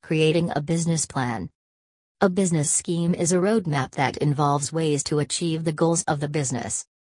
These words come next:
The business scheme for poultry farming as follows.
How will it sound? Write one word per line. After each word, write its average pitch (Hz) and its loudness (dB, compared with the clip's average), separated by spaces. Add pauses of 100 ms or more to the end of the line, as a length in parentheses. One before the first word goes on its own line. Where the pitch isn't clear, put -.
(120)
The 180 2
business 196 0
scheme 160 0
for 151 -2
poultry 160 0
farming 147 0
as 165 -2
follows. 131 -2